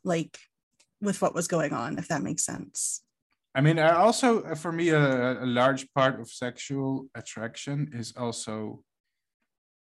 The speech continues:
Speaker 2: someone's personality. I know that sounds very cheesy. And, uh, I'm not saying that makes me better than any other man, right? 'Cause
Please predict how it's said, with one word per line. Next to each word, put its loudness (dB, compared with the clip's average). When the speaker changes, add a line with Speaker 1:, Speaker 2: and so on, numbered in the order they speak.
Speaker 2:
someone's 0
personality. -4
I 2
know 6
that 4
sounds 0
very 0
cheesy. -4
And, 4
uh, 4
I'm 6
not 6
saying 4
that 0
makes 0
me 2
better 0
than 4
any 4
other 2
man, 2
right? -6
'Cause -6